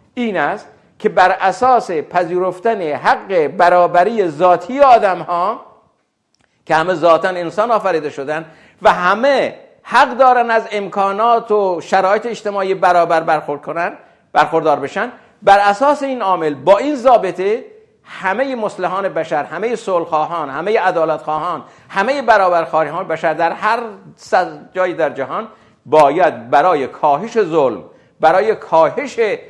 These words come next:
تبعیض و نابرابری تلاش کنن. نابرابری جنسیتی، نابرابری اجتماعی، نابرابری اقتصادی، نابرابری سیاسی، ما می‌تونیم اینها رو تخفیف بدیم،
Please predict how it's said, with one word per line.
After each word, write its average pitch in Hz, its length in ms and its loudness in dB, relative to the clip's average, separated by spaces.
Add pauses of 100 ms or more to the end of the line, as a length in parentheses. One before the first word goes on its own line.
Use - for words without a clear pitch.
(220)
تبعیض 190 580 -4
و 170 100 0
نابرابری 143 600 0
تلاش 131 360 -6
کنن. 107 300 -12 (440)
نابرابری 196 640 2
جنسیتی، 160 760 -4
نابرابری 160 680 0
اجتماعی، 156 640 -6
نابرابری 156 680 -2
اقتصادی، 151 600 -6
نابرابری 147 640 -4
سیاسی، 160 640 -8 (380)
ما 233 460 -2
می‌تونیم 240 400 -8
اینها 165 220 -4
رو 180 100 -6
تخفیف 165 600 -12
بدیم، 98 320 -14